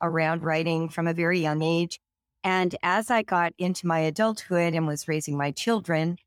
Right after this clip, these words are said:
I discovered, because I was in the homeschooling community, that there was a dearth of good writing programs available for parents that really helped them understand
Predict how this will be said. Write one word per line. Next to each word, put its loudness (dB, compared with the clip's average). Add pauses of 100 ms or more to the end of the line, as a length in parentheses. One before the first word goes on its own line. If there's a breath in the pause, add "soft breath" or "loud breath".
(360)
I 0
discovered, 0
because -2
I 2
was -4
in 0
the 0
homeschooling 0
community, -2 (380)
that 2
there 2
was 2
a 2
dearth 0
of 0
good 2
writing -2
programs -2
available 0
for -6
parents 0
that -4
really 0 (300)
helped -2 (160)
them 2
understand 0